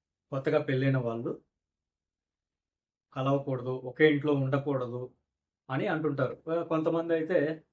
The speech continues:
అత్త కోడళ్ళు ఒకే గడపలో నడవకూడదు అని కూడా అంటుంటారు. So, దీనికి వచ్చేసి మెయిన్ రీజన్ వేరే ఉంది. ఇంకేంటంటే, పూర్వీకులు, మన పూర్వీకులు ఎవరైతే ఉన్నారో, వాళ్ళు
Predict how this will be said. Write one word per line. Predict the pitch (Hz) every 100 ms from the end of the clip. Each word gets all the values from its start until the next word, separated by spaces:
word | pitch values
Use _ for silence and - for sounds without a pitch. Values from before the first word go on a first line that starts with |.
| _ _ _
అత్త | 151 170
కోడళ్ళు | 165 151 147 151
ఒకే | 147 135 160 156
గడపలో | 139 135 135 143 143 - 131
నడవకూడదు | 127 135 135 127 120 127 131 _ _ _ _ _ _
అని | 147 156
కూడా | 156 170 170
అంటుంటారు. | 143 139 123 123 220 - _ _ _ _ _ _ _ _ _ _ _ _ _ _ 185
So, | 185 185 180 165
దీనికి | 160 175 175
వచ్చేసి | 175 214 202 247
మెయిన్ | 190 160 180 180
రీజన్ | 175 165 190
వేరే | 143 147 156
ఉంది. | 135 131 - - - _ _ _ _ _ _ _ _ _ _ _ _ _
ఇంకేంటంటే, | 143 156 185 190 190 143 190 233 _ _ _ _ _ _ 202
పూర్వీకులు, | 254 277 269 214
మన | 165 156
పూర్వీకులు | 160 208 233 240 220
ఎవరైతే | 170 170 170 175
ఉన్నారో, | 156 156 123 135 - - 151
వాళ్ళు | 151 156 151 139 -